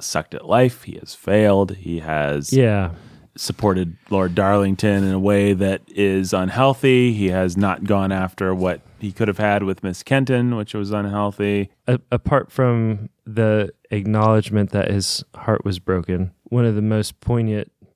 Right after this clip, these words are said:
Speaker 2: parts of the novel is what we've already talked about, the closing scene. But there he is, shortly after the lights came on. He's looking around and seeing people of all ages, families, and now I'm gonna start quoting, "Families with children, couples, young and elderly,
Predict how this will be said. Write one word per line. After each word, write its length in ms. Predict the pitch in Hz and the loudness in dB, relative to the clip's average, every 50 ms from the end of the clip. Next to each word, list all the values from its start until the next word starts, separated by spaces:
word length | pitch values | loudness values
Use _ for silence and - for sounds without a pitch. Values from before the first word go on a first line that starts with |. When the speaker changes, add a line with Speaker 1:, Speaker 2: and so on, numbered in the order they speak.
| _ | _
Speaker 2:
parts 280 | - - 120 110 - - | -4 -2 -2 -2 -2 -2
of 60 | 104 | -4
the 60 | 104 | -2
novel 320 | 104 104 104 104 101 98 104 | -2 -2 -2 -2 -2 0 0
is 160 | 104 101 101 - - - - | -2 -2 -4 -6 -10 -8 -2
what 180 | 139 147 139 135 | 0 2 2 4
we've 120 | 127 113 | 4 4
already 200 | 117 107 104 101 | 4 4 2 0
talked 280 | - - 147 147 - - | 2 2 2 2 2 2
about, 200 | 113 110 104 - | 0 0 0 -2
the 60 | 117 | -2
closing 360 | - - 120 113 104 104 101 | 0 0 0 2 2 0 -4
scene. 380 | - - 131 123 113 104 98 - _ - | -2 0 0 0 2 0 -2 -4 _ 0
But 240 | 120 113 107 - _ _ _ - - | 0 0 0 0 _ _ _ -8 -2
there 180 | 127 131 131 131 | 2 4 4 4
he 160 | 123 120 117 | 4 4 2
is, 460 | 113 110 110 107 104 - - - - - _ _ _ _ _ _ _ | 0 0 -2 -4 -4 -6 -8 -8 -10 -12 _ _ _ _ _ _ _
shortly 400 | - - - 143 131 117 127 131 | -6 0 2 2 2 4 4 4
after 240 | 123 123 - - 120 | 4 4 2 2 0
the 80 | 117 117 | 2 2
lights 320 | 113 113 117 117 - - | 2 2 2 0 -2 -6
came 260 | - - 117 110 107 107 | -6 -4 -2 -2 0 0
on. 420 | 107 107 107 107 110 107 104 98 - - - _ _ | 0 -2 -2 -2 -2 -2 -4 -6 -8 -14 -20 _ _
He's 180 | - 117 104 110 | -6 -4 -2 -2
looking 300 | 117 113 - 123 113 113 | -2 0 0 0 2 2
around 600 | 107 107 110 110 110 110 110 110 110 110 110 107 | 2 2 2 2 2 2 2 2 2 2 2 0
and 100 | 107 104 | -2 -2
seeing 180 | - - 117 113 | 0 0 0 0
people 280 | - 117 107 - 110 107 | 0 0 -2 0 -2 -2
of 80 | 101 | -2
all 220 | 104 104 104 101 101 | -2 -2 -2 -2 -4
ages, 400 | 104 104 92 107 104 101 98 - | -4 -6 -4 -4 -4 -4 -6 -6
families, 720 | - 113 110 110 110 110 110 110 110 104 - - - - _ _ - - - | -4 -2 -2 0 0 0 0 0 -2 -4 -6 -10 -16 -16 _ _ -20 -12 -8
and 200 | 107 107 107 104 - | -6 -4 -4 -4 -4
now 140 | - 107 107 | -4 -4 -2
I'm 60 | 104 | -2
gonna 100 | 104 104 | -2 -4
start 260 | - - 92 85 - | -4 -4 -6 -8 -8
quoting, 400 | - - 101 95 90 90 87 85 - _ _ | -8 -8 -8 -6 -6 -6 -8 -10 -14 _ _
"Families 400 | - 131 127 123 123 123 113 113 | 2 4 4 6 6 4 2 2
with 100 | 120 113 - | 0 -2 -2
children, 440 | - 113 104 104 101 107 104 107 | -2 -2 -2 0 0 0 0 -2
couples, 720 | 104 - - 123 113 - 113 110 113 113 110 - - - - - - _ _ - - - | -2 -2 -2 -2 0 0 2 2 2 0 0 -4 -6 -12 -14 -16 -20 _ _ -20 -14 -8
young 460 | 107 110 107 107 107 110 110 110 107 | -4 -2 0 0 0 0 0 0 0
and 120 | 104 101 | 0 -2
elderly, 600 | 92 95 101 101 101 101 98 101 101 104 101 98 | -2 -2 -2 -2 -2 -2 -2 -2 -2 -2 -2 -4